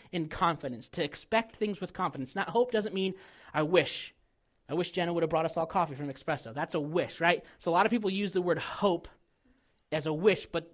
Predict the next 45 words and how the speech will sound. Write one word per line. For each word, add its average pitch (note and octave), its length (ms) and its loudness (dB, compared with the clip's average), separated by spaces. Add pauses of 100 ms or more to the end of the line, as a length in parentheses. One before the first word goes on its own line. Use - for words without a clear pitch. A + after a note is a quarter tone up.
(140)
<laughs> - 140 -10
just, - 160 -10
she's D#3 120 -8
shaking C3 260 -6
her A#2+ 60 -8
head C3 120 -6
at A#2+ 80 -12
me. A#2+ 140 -14 (280)
The E3+ 100 2
word G#3 240 8
hope B3+ 440 6 (400)
in F#3+ 140 0
the G3+ 80 2
dictionary G3 760 2
means F3 360 0
to A3 460 0
expect - 840 -2 (280)
with D#3+ 220 -6
confidence. D3+ 680 -2 (260)
It's F3 200 -2
a F3 40 2
sure G#3 480 0
thing, D3 380 -4
like C#3+ 200 -2
the D#3+ 120 -2
law F3+ 320 4
of D#3 120 -2
gravity. C#3 360 2
If B2 100 -6
I C#3 80 -2
throw G#3+ 240 2
something G#3 380 2
up, A#3 220 4
it E3 140 0
shall F#3+ 360 2
come F3+ 200 -2
down, D#3+ 260 2
right? E3 220 2
'Cause F#3 140 -2
the F3 100 -4
law F#3 200 6
of F#3 100 0
gravity E3+ 300 0
exists. D#3 480 -4 (420)
Faith C4 400 6